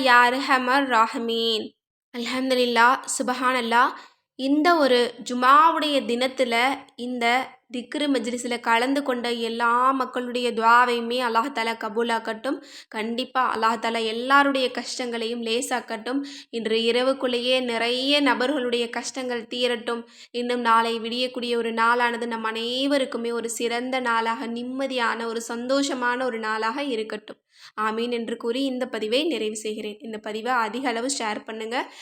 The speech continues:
கட்டாயம் அவங்க ஓதுனாங்க அப்படின்னா கூட நம்முடைய துஆக்களை கூட அல்லாஹ் தஆலா அங்கீகரித்து கொடுப்பான். இன்னும் நம்முடைய பிரச்சனைகள் கூட தீரும். கண்டிப்பா இதை முடிஞ்ச அளவு ஷேர் பண்ணுங்க.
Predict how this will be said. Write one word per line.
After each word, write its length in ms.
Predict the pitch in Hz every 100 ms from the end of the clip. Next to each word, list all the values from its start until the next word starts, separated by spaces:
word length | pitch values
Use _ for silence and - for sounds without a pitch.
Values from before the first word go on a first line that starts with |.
| -
கட்டாயம் 460 | - - 220 220 240
அவங்க 300 | 220 220 254
ஓதுனாங்க 400 | 240 233 240 233
அப்படின்னா 340 | 233 220 220 226
கூட 160 | 226 240
நம்முடைய 460 | 269 226 220 262 277
துஆக்களை 480 | 226 220 233 247 233
கூட 160 | 220 220
அல்லாஹ் 280 | 214 220 220
தஆலா 240 | 214 214
அங்கீகரித்து 560 | 214 220 240 233 220 220
கொடுப்பான். 440 | 226 214 220 269 285 - -
இன்னும் 280 | 226 220 220
நம்முடைய 280 | 220 226 220
பிரச்சனைகள் 600 | 220 220 262 247 269 233
கூட 200 | 233 247
தீரும். 420 | 285 247 226 277 415 - -
கண்டிப்பா 380 | - 214 226 247
இதை 180 | 254 226
முடிஞ்ச 300 | 220 247 262
அளவு 220 | 254 247
ஷேர் 340 | 277 277 220 226
பண்ணுங்க. 340 | 240 226 226